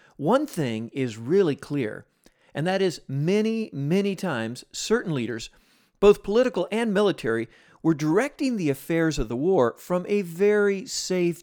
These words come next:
distance while other leaders, predominantly military leaders, were engaged in real life and death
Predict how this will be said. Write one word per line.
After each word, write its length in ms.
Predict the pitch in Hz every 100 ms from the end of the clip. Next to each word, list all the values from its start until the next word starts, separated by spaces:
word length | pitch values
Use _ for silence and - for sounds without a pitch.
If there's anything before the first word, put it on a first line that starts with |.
| 123
distance 640 | 151 165 - 123 147 - - _ _ _
while 200 | 127 123 151
other 280 | 202 151
leaders, 460 | 110 104 120 214 - _
predominantly 880 | - 220 226 208 185 151 - 127 110 -
military 640 | 120 117 107 - 113 101
leaders, 460 | 101 95 123 147 - _ _ _
were 180 | 135 151
engaged 720 | 156 139 139 160 160 139 - -
in 300 | 127 120 123
real 520 | 175 214 214 220 -
life 640 | 123 120 127 139 156 156 -
and 220 | 160 139
death 380 | 127 120 123